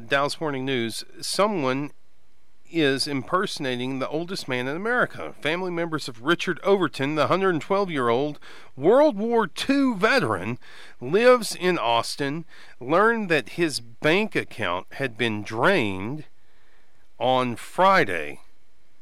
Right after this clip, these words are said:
Someone set up a bogus account, got his social security number, and accessed his personal checking account, said Volma Overton,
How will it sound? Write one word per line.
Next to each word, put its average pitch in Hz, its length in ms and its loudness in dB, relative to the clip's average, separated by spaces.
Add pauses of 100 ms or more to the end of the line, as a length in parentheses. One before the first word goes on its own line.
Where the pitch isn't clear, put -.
(140)
Someone 220 800 2
set 185 320 0
up 175 180 0
a 120 60 -2
bogus 175 560 0
account, 113 520 0
got 127 180 2
his 107 160 -4
social 190 480 -2
security 139 420 -2
number, 101 400 -4 (380)
and 120 120 -4
accessed 143 580 0
his 131 180 -6
personal 151 640 -4
checking 143 500 -2
account, 90 480 -4 (1500)
said 127 380 0
Volma 120 580 0
Overton, 107 600 -4